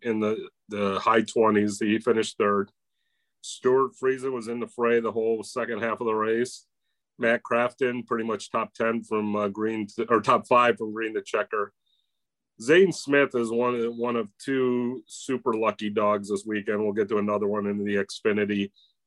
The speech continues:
but he was two laps down and, uh, did the double, double dog, Daria lucky dog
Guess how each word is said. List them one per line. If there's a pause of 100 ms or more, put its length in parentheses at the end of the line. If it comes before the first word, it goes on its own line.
(120)
but
he
was
two
laps
down (140)
and,
uh,
did
the
double, (380)
double
dog,
Daria
lucky
dog